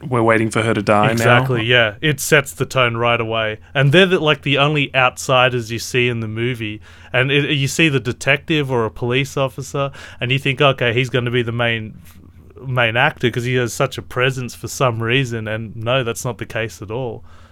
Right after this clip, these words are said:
Speaker 2: I don't think it was a detective, <laughs> actually. <laughs>
Speaker 1: No, well,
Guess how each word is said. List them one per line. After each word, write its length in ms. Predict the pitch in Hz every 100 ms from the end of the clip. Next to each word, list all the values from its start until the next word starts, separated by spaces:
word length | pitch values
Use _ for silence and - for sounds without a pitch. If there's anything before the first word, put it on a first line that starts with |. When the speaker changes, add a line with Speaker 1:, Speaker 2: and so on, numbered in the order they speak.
| - - - - -
Speaker 2:
I 120 | - 127
don't 160 | 110
think 120 | 123
it 40 | 107
was 160 | 107
a 40 | 101
detective, 560 | 101 95 107 - 113 107
<laughs> 80 |
actually. 440 | 101 - 170 196 -
<laughs> 920 | 220 - 214 185 220 202 - 214 -
Speaker 1:
No, 580 | 277 139 117 107 113 123
well, 400 | 156 147 143